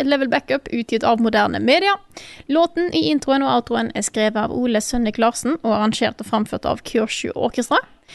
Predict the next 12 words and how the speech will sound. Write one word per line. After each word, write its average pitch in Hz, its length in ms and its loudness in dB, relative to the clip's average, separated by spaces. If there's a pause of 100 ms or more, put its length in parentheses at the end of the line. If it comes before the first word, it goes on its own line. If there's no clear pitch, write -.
(220)
Vignettene 349 380 2 (100)
er 320 80 4
lagd 330 260 4
av 320 160 4
fantastiske 294 560 0
Martin 285 460 0 (160)
Herfjord. 254 480 0 (480)
Og 254 100 4
resten 294 220 2
av 269 80 2
innholdet 269 260 4
vårt, 277 300 4